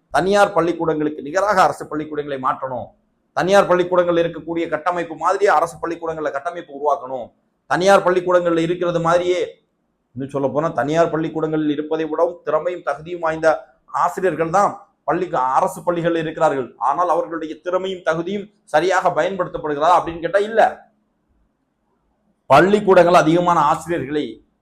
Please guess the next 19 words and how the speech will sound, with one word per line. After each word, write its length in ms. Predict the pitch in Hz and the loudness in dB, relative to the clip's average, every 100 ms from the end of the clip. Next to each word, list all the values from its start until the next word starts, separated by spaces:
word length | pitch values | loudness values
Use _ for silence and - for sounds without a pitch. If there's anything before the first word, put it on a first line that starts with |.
| _ _ _ - | _ _ _ -8
கொண்டு 180 | 151 151 | -4 -2
வந்து, 220 | 120 104 104 - | -2 -6 -10 -4
ஆசிரியர்களை 540 | 131 160 160 156 151 151 | -2 -2 -4 -4 -4 -4
பணியமர்த்தி, 520 | 139 156 147 - 139 - _ _ - | -4 -2 -4 -4 -10 -12 _ _ 0
அவர்கள் 420 | 160 196 190 170 | 4 6 6 2
மூலமாக 480 | 160 156 147 147 180 | 2 2 2 0 -2
தனியார் 540 | 147 170 202 202 196 | -2 -2 2 4 4
பள்ளிகளுக்கு 580 | 180 175 170 170 170 156 | 2 2 0 -2 -4 -8
நிகராக 560 | 135 175 185 - 170 - - _ _ | -2 2 2 4 2 0 -8 _ _
இந்த 220 | 135 139 135 - | -10 -6 -8 -4
அரசு 360 | 123 175 185 160 | -2 -2 -4 -4
பள்ளிகளை 420 | 151 151 147 143 127 | -4 -4 -2 -4 -2
நாங்கள், 320 | 131 135 123 | -2 2 0
நீங்க 260 | 120 139 131 | 0 -6 -4
நடத்தினீங்கன்னா 680 | 131 165 185 170 127 139 220 - - _ _ 127 | -2 -4 -6 -10 -4 0 0 -2 -12 _ _ -2
கல்வியில் 460 | 156 175 180 170 | -2 -2 -4 -4
சிறந்த 240 | 147 151 151 | -4 -2 -4
தமிழ்நாடுன்னு 680 | - 143 165 151 143 123 113 | -4 -6 0 0 0 -6 -10
சொல்லிட்டு 360 | 113 135 190 | -8 -2 0